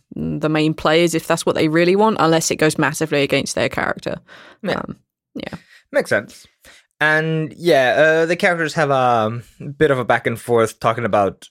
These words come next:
Speaker 2: uh, this and that. And
Speaker 1: <laughs>
Speaker 2: it, uh, hmm?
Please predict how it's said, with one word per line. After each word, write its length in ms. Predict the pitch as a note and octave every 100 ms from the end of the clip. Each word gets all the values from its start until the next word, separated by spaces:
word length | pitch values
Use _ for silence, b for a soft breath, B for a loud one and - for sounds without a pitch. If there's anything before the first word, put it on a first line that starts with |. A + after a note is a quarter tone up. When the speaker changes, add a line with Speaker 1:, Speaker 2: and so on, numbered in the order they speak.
| -
Speaker 2:
uh, 500 | G2 F2+ F2 E2+ E2+ -
this 200 | B2+ A#2
and 120 | A#2+
that. 300 | G2+ - - - -
And 400 | G#2+ G#2+ G#2 G#2
Speaker 1:
<laughs> 200 | - -
Speaker 2:
it, 1400 | D4 - D4 - C#4 - _ _ - - - - C3+ B2+
uh, 480 | - C#2 A1+ G1+ -
hmm? 140 | E3+